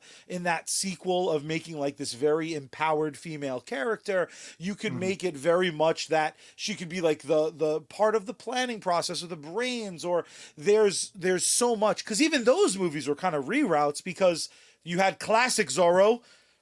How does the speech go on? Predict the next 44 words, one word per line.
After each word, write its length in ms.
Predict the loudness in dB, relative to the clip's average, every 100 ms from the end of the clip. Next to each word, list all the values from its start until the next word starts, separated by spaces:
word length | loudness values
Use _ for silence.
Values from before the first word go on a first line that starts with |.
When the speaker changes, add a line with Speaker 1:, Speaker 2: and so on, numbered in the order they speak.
| _ -2
Speaker 1:
kind 200 | 2 2
of 80 |
prepping 760 | 2 0 2 4 2 -2 -8 0
the, 200 | 2 4
the 160 | 4 6
Speaker 2:
Yeah, 260 | 8 6
Speaker 1:
person 380 | 4 2 2 6
Speaker 2:
uh, 20 |
Speaker 1:
to 20 | 10 10
kinda 60 |
Speaker 2:
Don 80 | 8
Di-, 80 | 4
Speaker 1:
take. 280 | 4 2 6
Speaker 2:
Don 300 | 8 8 6
Diego 560 | 4 6 6 6 4 4
was 340 | 2 0 -4
kind 260 | -4 -2 0
of 100 | 0
a, 260 | 0 0 -4
a 20 |
secondary 680 | -2 -2 -2 -2 2 2 2
character, 540 | 2 4 4 0 -4 -6 -12
and 140 | -4 -4
it's 120 | 4
very 220 | 8 8
interesting. 300 | 8 0 -4
I'm 100 | -4
glad 280 | 4 4 4
you 40 |
brought 220 | 2 2 4
it 80 |
up. 220 | 2 0 -10 -20 -20 _
Uh, 400 | 10 12 12 8
so 500 | 0 4 6 4 0
that 280 | 6 6 6
character, 520 | 4 4 4 0 -4 -6
uh, 80 | -6
he 160 | -2 -2
was 180 | -2 -2
one 160 | -4
of 60 | -2
the 80 | -2
Murriettas, 760 | 0 2 4 4 2 -2 -8 -18 -20 _ _
and, 360 | -2 -2 -4